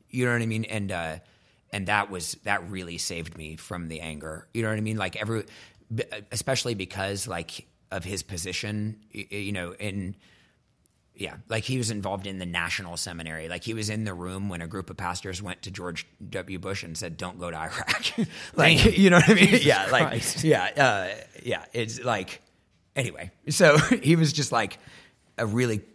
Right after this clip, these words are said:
Speaker 1: cool dude. You know what I mean? And so he, uh, anyway, he's just, I, I feel honored,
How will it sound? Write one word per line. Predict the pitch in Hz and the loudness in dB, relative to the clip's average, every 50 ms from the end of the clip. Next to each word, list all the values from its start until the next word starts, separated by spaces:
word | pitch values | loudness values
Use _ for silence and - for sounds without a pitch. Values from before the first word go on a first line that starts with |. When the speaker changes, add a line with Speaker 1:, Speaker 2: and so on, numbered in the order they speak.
| _ _ - | _ _ -8
Speaker 1:
cool | - 117 101 92 | -6 -6 -4 -6
dude. | 85 - 73 60 - - _ - | -6 -10 -12 -14 -16 -18 _ -2
You | 139 135 135 | 0 2 4
know | 139 | 4
what | 139 131 | 4 4
I | 131 | 4
mean? | 131 127 127 123 | 2 2 0 0
And | 123 127 117 117 110 | -2 -2 -2 0 0
so | - 131 117 113 104 | 0 0 0 0 0
he, | 98 107 127 123 123 120 120 113 104 - | -2 -4 -4 -2 0 0 0 -2 -4 -4
uh, | 101 104 95 92 85 82 80 80 92 - _ _ _ _ _ _ _ _ _ _ _ _ _ _ _ _ _ _ _ _ _ _ _ _ _ _ _ _ _ _ - | -4 -4 -2 -2 -4 -4 -6 -8 -10 -12 _ _ _ _ _ _ _ _ _ _ _ _ _ _ _ _ _ _ _ _ _ _ _ _ _ _ _ _ _ _ -6
anyway, | 110 101 87 73 73 85 95 - _ _ _ _ _ _ _ _ - | -6 -6 -4 -6 -10 -12 -16 -18 _ _ _ _ _ _ _ _ -12
he's | 120 107 | -10 -10
just, | - 98 85 - - - - - - - - - - - - - - | -8 -8 -8 -10 -10 -14 -20 -20 -20 -20 -20 -20 -20 -20 -18 -10 -6
I, | - 107 101 - - | -4 -4 -2 -2 -4
I | 110 | -4
feel | - - 113 104 101 92 - - _ _ _ _ - | -4 -4 -4 -4 -4 -6 -8 -12 _ _ _ _ -4
honored, | 101 110 110 117 113 113 110 113 | -2 -2 0 0 0 -2 -2 -4